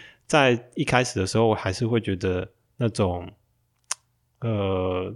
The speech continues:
Speaker 1: 开始灰心的时候，会觉得那我到底还要继续祷告吗？
Speaker 2: 嗯。
Speaker 1: 所以才会想要问这些问题，为什么一定要持续的祷告？嗯。
Speaker 2: 嗯，很好的问题，很真实的问题。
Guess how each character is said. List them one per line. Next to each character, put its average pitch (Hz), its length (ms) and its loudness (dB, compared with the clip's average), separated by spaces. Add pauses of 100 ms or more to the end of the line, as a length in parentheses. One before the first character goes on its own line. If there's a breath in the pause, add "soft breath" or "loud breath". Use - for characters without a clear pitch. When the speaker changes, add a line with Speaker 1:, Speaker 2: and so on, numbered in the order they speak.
(1200)
Speaker 1:
开 147 140 2
始 139 140 2
灰 127 220 2
心 139 140 0
的 107 80 4
时 117 120 0
候， 113 80 4
会 123 80 4
觉 113 120 0
得 98 100 2
那 123 200 -2 (140)
我 95 120 -4
到 117 180 4
底 98 80 0
还 95 100 -4
要 92 100 0
继 - 80 -10
续 104 140 -2
祷 101 260 -2
告 85 160 4
吗？ - 140 -8
Speaker 2:
嗯。 - 80 -16 (380 soft breath)
Speaker 1:
所 160 140 4
以 127 100 2 (120)
才 107 180 2
会 113 300 4
想 101 200 -2
要 101 60 0
问 113 260 2
这 110 100 0
些 107 160 2
问 107 180 2
题， 95 140 -2
为 107 100 0
什 110 140 0
么 90 160 -4 (540 loud breath)
一 127 100 4
定 113 140 2
要 120 140 6
持 - 240 0
续 92 220 -2
的 90 140 -4 (400)
祷 92 240 0
告？ 95 180 -6 (500)
嗯。 98 100 -4 (180)
Speaker 2:
嗯， 85 180 0 (220)
很 107 140 4
好 120 180 2
的 - 100 0
问 85 180 -2
题， - 120 -10
很 87 220 -2
真 92 180 2
实 80 220 2
的 85 100 -2
问 85 160 -4
题。 - 260 -8